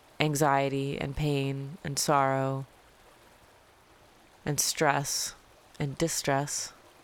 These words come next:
And I found that the word distress comes from the Latin and French origins, meaning stretched apart.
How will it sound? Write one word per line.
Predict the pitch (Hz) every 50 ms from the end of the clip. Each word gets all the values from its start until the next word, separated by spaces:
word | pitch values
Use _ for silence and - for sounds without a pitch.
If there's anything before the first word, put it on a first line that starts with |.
| - - - - - - - - - - - - - - - - - - - -
And | - 160
I | 156
found | 151 - 170 156 160 160 160
that | 156 151 147 -
the | - 143
word | 135 151 151 156 156 151
distress | 156 - - - 147 143 -
comes | - - 160 156 151 147
from | - - - 143 139 143 131
the | 139 135 135 131 131 127 127 - - - -
Latin | - - 156 156 156 - - 170 165 156
and | - - 147 139
French | - - 156 147 143 143 - - - - - - - - - - - - - - - - - - - - - - - - - - - - -
origins, | 175 165 160 160 156 143 143 135 131 135 139 139 - -
meaning | 151 151 147 143 143 139 135 135 139 - -
stretched | - - - - 156 156 - - - -
apart. | - 139 - - 143 135 127 123